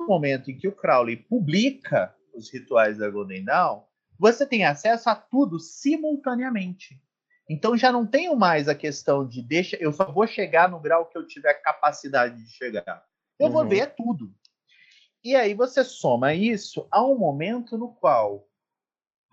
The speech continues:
Speaker 1: é, a gente tem uma, uma disposição de leitura na qual a astrologia cabe tudo, como o Júlio falou,
Speaker 2: Uhum.
Speaker 1: que a, a cabala, que é uma, uma mandala ocidental de grande poder,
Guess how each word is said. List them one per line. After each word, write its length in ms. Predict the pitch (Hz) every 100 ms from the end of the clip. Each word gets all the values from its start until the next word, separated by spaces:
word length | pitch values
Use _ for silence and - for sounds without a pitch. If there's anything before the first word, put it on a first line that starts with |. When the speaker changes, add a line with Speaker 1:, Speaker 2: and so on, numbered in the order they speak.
| 151 143
Speaker 1:
é, 160 | 147 151
a 100 | 151
gente 340 | 170 - -
tem 420 | 180 160 123 110 _ _ _ -
uma, 760 | 151 151 151 151 147 143 135 139
uma 120 | 147
disposição 1500 | 127 117 233 320 - - 202 180 143 135 - - 170 175 139
de 160 | 110 131
leitura 760 | 120 110 110 - 208 208 127 127
na 200 | 160 190
qual 500 | - 143 104 95 -
a 80 | 151
astrologia 680 | 156 - 170 156 127 123 120
cabe 280 | 127 120 202
tudo, 320 | 240 285 - - _
como 220 | - 131 120
o 40 |
Júlio 240 | 113 107
falou, 540 | 120 180 214 160 240 _ _ _ -
Speaker 2:
Uhum. 360 | 127 123 113 139 -
Speaker 1:
que 400 | 247 220 139 113 _ _ -
a, 400 | 156 151 147 135
a 120 | 151
cabala, 1040 | - 202 151 156 165 254 240 135 107 110 _ _
que 240 | - 160 165
é 100 | 185
uma, 320 | 185 165 151
uma 680 | 143 151 139 127 117 107 107
mandala 920 | 143 180 175 139 139 180 165 113 101 -
ocidental 880 | 123 - 139 135 123 127 113 104 -
de 80 | -
grande 320 | 120 165 180
poder, 600 | - 135 117 123 110 113